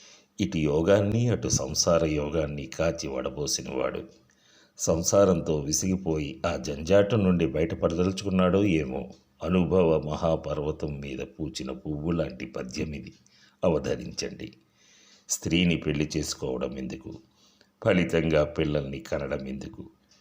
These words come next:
వీటి వల్ల కలిగేది బాధే కదా. తెలిసి తెలిసి వీటిలో పడటం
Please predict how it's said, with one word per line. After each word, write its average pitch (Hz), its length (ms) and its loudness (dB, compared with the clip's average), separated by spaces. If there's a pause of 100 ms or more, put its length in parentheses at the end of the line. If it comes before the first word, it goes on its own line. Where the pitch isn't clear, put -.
(340)
వీటి 95 260 4
వల్ల 78 280 4
కలిగేది 73 540 -2
బాధే 67 420 -2
కదా. - 320 -6 (760)
తెలిసి 80 340 4
తెలిసి 80 440 2
వీటిలో 78 500 0
పడటం 80 500 0